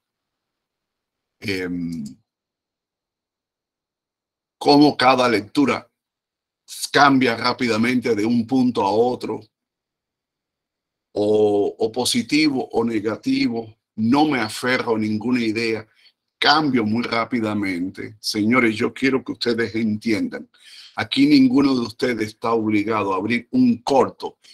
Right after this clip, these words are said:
y porque le salga mal, se tienen que quedar en el corto.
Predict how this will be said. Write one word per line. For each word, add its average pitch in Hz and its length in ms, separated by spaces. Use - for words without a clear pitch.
y 120 80
porque 110 360
le 104 140
salga 123 500
mal, 123 320
se - 220
tienen 131 340
que 110 140
quedar 98 280
en 85 140
el - 140
corto. - 360